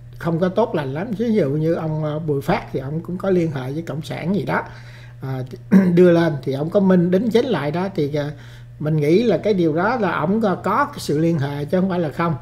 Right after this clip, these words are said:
Thành ra cái, à, người dân, cư dân ở quận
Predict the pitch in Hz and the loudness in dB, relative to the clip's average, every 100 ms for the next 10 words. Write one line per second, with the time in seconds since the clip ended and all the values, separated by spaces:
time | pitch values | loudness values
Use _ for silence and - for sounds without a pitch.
0 | - - - - 175 170 185 185 190 175 | -10 -18 -18 -6 0 4 4 4 2 -2
1 | - - - - - - - 247 233 185 | -12 -18 -18 -20 -20 -10 0 4 6 6
2 | 160 170 185 180 202 202 208 190 156 165 | 6 6 6 4 4 6 6 4 2 4
3 | 185 143 | 4 2